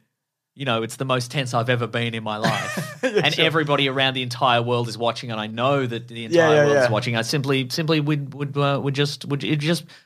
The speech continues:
Speaker 1: brush past me like it was nothing, I
Speaker 2: Like,
Speaker 1: think.
Speaker 2: like a, like a, like a, I was gonna say brisk wind, but not even.
Speaker 1: Mm.
Speaker 2: A gentle breeze.
Speaker 1: Just a gentle breeze, like it was
Speaker 2: Yeah.
Speaker 1: nothing, yeah.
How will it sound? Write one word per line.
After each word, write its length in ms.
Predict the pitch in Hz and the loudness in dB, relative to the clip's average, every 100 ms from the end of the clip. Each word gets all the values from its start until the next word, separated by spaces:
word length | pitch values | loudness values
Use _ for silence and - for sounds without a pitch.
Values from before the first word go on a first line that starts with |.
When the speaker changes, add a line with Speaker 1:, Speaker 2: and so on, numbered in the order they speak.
| _ | _
Speaker 1:
brush 340 | 147 165 151 - | 2 2 2 2
past 280 | 139 123 123 | 2 2 0
me 100 | 120 | -2
like 200 | 110 110 | -2 -4
it 60 | |
was 120 | 110 | -6
nothing, 320 | 110 101 113 98 | -6 -6 -4 -2
I 40 | |
Speaker 2:
Like, 120 | 156 | -2
Speaker 1:
think. 140 | 113 160 | 0 0
Speaker 2:
like 160 | 160 | 4
a, 60 | 165 | 4
like 340 | 151 143 139 | 4 2 2
a, 120 | 135 123 123 | 0 -2 -4
like 140 | 135 | -2
a, 40 | 139 | -2
I 460 | 120 - - _ | -4 -12 -20 _
was 100 | 147 | -8
gonna 100 | 156 | -2
say 100 | 147 | 0
brisk 340 | 123 156 185 135 | 2 2 2 0
wind, 300 | 113 98 101 | -4 -4 -4
but 120 | 131 | 0
not 260 | 151 139 131 | 2 4 4
even. 360 | 120 110 107 - | 2 -2 -6 -12
Speaker 1:
Mm. 300 | 262 392 156 | -6 -4 -2
Speaker 2:
A 40 | 143 | -2
gentle 480 | 123 131 170 160 | 0 0 2 0
breeze. 400 | 131 127 123 107 | 0 2 2 2
Speaker 1:
Just 160 | 101 381 | 0 -2
a 20 | |
gentle 300 | 294 320 320 | -4 -4 -6
breeze, 540 | 208 170 262 330 110 123 | -4 -2 0 -2 -4 -2
like 160 | 156 | 2
it 20 | |
was 80 | 160 143 | 6 6
Speaker 2:
Yeah. 40 | 110 | 4
Speaker 1:
nothing, 380 | 196 - 156 117 | 0 -6 -8 -8
yeah. 260 | 175 165 | -8 -10